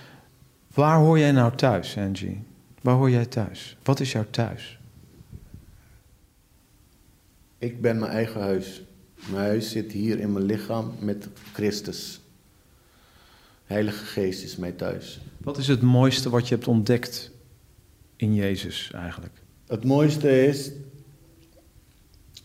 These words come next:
Speaker 2: in Jezus dat wij een eigen wil hebben gekregen, dat wij mogen kiezen. En dat het, eh, en wie voor hem kiest, heeft eeuwige leven in,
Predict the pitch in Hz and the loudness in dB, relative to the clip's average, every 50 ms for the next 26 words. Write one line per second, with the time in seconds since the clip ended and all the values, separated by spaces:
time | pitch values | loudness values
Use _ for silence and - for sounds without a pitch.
0 | _ _ - 117 113 110 113 117 120 123 131 127 135 147 156 156 156 - - - | _ _ -2 0 2 2 4 4 6 6 4 4 4 2 2 2 -2 -8 -10 -12
1 | - - - - - - _ - - 113 104 - 104 110 113 113 117 113 113 - | -14 -18 -20 -20 -20 -20 _ -2 0 0 0 2 4 4 4 4 4 2 0 -2
2 | 117 120 - - - 110 104 107 104 104 104 104 101 101 104 - - 104 - - | -2 -2 -2 -2 -2 0 0 2 0 2 0 -2 -2 -2 -4 -8 -8 -8 -6 -2
3 | 107 107 110 113 - - 190 196 - - - - - - - 101 101 98 - 98 | 0 0 0 0 -2 -8 -10 -10 -12 -16 -20 -20 -20 -8 -4 -4 -4 -2 -2 -2
4 | 95 95 101 98 98 98 98 - - 113 110 117 131 - - - - - - - | -2 -2 -2 -6 -6 -10 -12 -8 -6 -6 -4 -4 -4 -6 -6 -10 -14 -18 -20 -20
5 | - - - - - - - - - _ _ _ _ _ _ - 107 104 107 104 | -20 -20 -20 -20 -20 -20 -20 -20 -20 _ _ _ _ _ _ -8 -6 -4 -4 -4
6 | 104 104 - - - - - - - - 98 101 104 101 101 95 82 76 98 101 | -6 -8 -12 -12 -16 -18 -18 -16 -12 -10 -8 -6 -4 -2 -2 -2 -2 -2 -2 -2
7 | 98 95 98 101 101 - 104 98 98 104 107 107 113 110 - 113 113 127 - - | -2 -2 -2 -4 -4 -2 -2 0 0 0 -2 -2 -4 -6 -6 -6 -6 -6 -6 -10
8 | - - - - - - _ - - - _ _ 92 98 95 98 - 107 107 110 | -14 -14 -18 -20 -20 -20 _ -20 -20 -20 _ _ -8 -8 -8 -6 -4 -2 -2 -2
9 | 107 - 107 104 101 98 98 95 98 92 - - - 92 90 90 85 82 - - | -2 -4 -4 -2 -2 -2 -2 -2 -4 -8 -8 -8 -8 -6 -6 -6 -6 -10 -12 -16